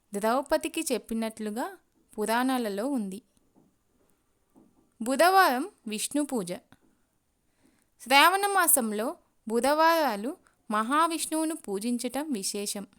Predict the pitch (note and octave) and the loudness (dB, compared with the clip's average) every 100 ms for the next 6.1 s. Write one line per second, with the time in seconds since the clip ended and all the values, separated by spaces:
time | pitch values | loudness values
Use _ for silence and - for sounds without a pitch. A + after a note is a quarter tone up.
0 | _ _ _ _ _ _ _ _ _ _ | _ _ _ _ _ _ _ _ _ _
1 | - B3 C4 D4 F4+ F#4+ F4 A3+ A#3+ C4 | -6 4 8 8 6 0 0 0 2 2
2 | C4+ A3+ F#3+ A3 F#4 _ _ _ - A#3 | 2 2 -2 -6 -8 _ _ _ 0 2
3 | A#3+ C#4+ D#4+ D#4 D4 D4+ C#4+ - A#3+ B3 | 4 4 2 2 2 0 0 -2 -2 -2
4 | A#3 G3+ B3 F4 _ _ G#3+ G3+ - C4+ | -2 -4 -6 -8 _ _ -8 -6 -2 -2
5 | C4 C#4 C#4 D4 D#4 G#3+ F#3+ G3+ - G3 | -2 -2 -2 -2 -2 -4 -4 -6 -6 -10
6 | G#3 | -12